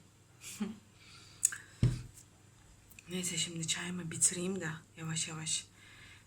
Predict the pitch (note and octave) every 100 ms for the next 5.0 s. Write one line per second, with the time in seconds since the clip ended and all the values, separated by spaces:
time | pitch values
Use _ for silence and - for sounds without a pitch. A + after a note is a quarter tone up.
0 | - E3 D#3+ D#3 D#3 - - - E3+ A3+
1 | D#3 - - - E3 D#3+ E3 E3 E3+ E3
2 | D3+ D3+ - - D#3+ D#3+ E3 D#3+ D#3+ F3
3 | E3 D#3 - D3 - - D3+ D3+ D#3 B3
4 | G3+ E3+ E3+ D#3+ D3+ D3 C3+ C3+ - -